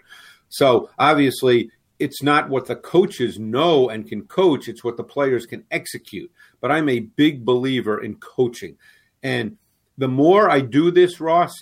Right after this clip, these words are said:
it's really interesting. And this is what I learned being at this coaching collective with some big-time coaches who were there.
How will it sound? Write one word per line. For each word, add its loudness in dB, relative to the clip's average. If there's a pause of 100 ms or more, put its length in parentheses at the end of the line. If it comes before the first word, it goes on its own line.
it's -14
really -2
interesting. -10
And -12
this -10
is -12
what 0
I 2
learned -2
being -4
at -6
this -10
coaching -4
collective -4
with -8
some -14
big-time -4
coaches -6
who -8
were -4
there. -8